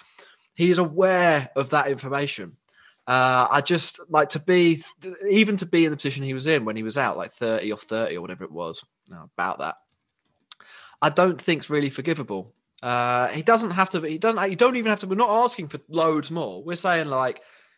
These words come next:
you know, score at a hundred and fifteen in that, uh,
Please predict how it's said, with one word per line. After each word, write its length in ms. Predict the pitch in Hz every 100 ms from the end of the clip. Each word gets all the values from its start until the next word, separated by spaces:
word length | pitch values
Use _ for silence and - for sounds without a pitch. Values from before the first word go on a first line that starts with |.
| _ -
you 100 | 156
know, 260 | 117 117 147 _ _
score 580 | - - 175 170 165 160
at 200 | 143 143
a 60 | 127
hundred 380 | 139 139 135 127
and 160 | 123
fifteen 600 | - 135 - 135 117 90 -
in 200 | 110 110
that, 280 | 107 - -
uh, 220 | 98